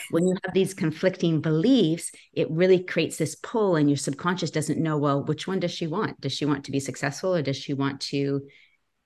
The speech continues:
be, you know, go with the flow? <laughs> So, so these are things that we're gonna address as we go along, but just know that your identity,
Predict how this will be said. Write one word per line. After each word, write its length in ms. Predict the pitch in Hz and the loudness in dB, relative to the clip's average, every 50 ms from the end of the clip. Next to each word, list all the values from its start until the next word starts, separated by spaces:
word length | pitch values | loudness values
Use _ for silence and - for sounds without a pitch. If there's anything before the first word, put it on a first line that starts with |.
| _ - 139 | _ -10 -4
be, 500 | - 156 147 143 143 139 139 139 139 - - _ _ _ _ _ _ | 0 2 2 4 4 2 2 0 -2 -8 -16 _ _ _ _ _ _
you 100 | - 254 | 0 0
know, 200 | 190 135 131 131 | 2 2 0 0
go 200 | 131 131 127 139 | -2 -4 -2 0
with 140 | 135 143 143 | 0 0 0
the 60 | 175 | -2
flow? 280 | 175 - 294 - 120 139 - - - | -2 -2 0 0 -2 -2 -6 -2 6
<laughs> 120 | - 294 285 - 262 - - - 269 - 247 - | 8 8 8 10 8 8 8 6 6 6 4 4
So, 280 | - 190 170 156 - - - 427 - - - - | 6 6 6 6 4 2 -2 -6 -6 -8 -4 2
so 120 | - 185 | 4 6
these 220 | 175 196 240 240 | 8 8 8 10
are 80 | 262 254 | 8 8
things 220 | 254 226 202 202 | 6 6 4 4
that 100 | 202 170 | 4 2
we're 100 | - 175 | 0 0
gonna 200 | 160 170 165 160 | 0 2 2 2
address 360 | 151 147 135 143 151 147 - - | 2 0 0 0 -2 -2 -2 -2
as 140 | 147 127 | -2 0
we 120 | 131 151 135 | 0 0 2
go 160 | 139 139 139 | 2 2 2
along, 500 | 139 135 135 135 127 143 185 240 269 262 - - - - - - - | 2 2 2 2 2 2 2 0 -2 -2 -6 -16 -20 -20 -20 -6 -2
but 140 | - 147 139 | -2 0 2
just 280 | 139 202 214 214 - | 2 2 2 2 2
know 320 | 180 175 170 175 180 180 180 | 2 4 4 4 4 4 4
that 240 | 147 151 143 - | 2 0 -2 0
your 220 | 160 160 151 151 - - | 0 0 0 0 0 0
identity, 1120 | 143 147 143 131 - 151 143 160 151 - 202 190 - - - 214 226 240 254 262 254 269 | 0 0 0 0 0 0 0 0 0 -2 -4 -6 -6 -4 -2 -2 0 0 -2 -2 -4 -6